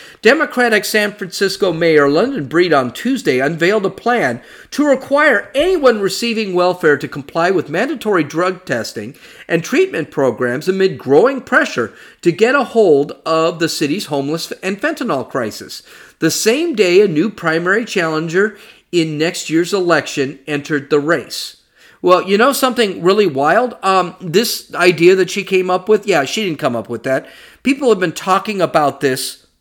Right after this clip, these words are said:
for ages, is that you shouldn't just give people who are on drugs money because they're gonna take that money and they're gonna buy more drugs.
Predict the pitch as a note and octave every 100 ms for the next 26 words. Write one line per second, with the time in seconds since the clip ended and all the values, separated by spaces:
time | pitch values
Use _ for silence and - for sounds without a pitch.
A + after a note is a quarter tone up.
0 | _ F#3+ F#3+ G3 A3 D3 A2 F2 - -
1 | _ _ _ _ _ G3 G3 G3 F3 -
2 | _ _ - - _ E3+ G3+ - - A3+
3 | C4+ B3+ A#3 - G#3+ G3+ - C#3 C3 G3+
4 | A3+ F3 - _ G3 G#3 - F#3 D3+ G3+
5 | F#3+ E3+ F3 F3 D3+ F3+ G#3+ E3+ D#3+ -
6 | F#3 D4+ D3 - _ _ _ _ - -
7 | E3 B3+ C4 D4 D4 C#4+ E4 C4+ A#3+ A3+
8 | G3+ G3 G3 F#3+ F#3+ - _ D3+ D#3 D#3
9 | D#3+ C#3+ C#3 C#3+ C#3+ C#3 - A#3 C#3 -
10 | - -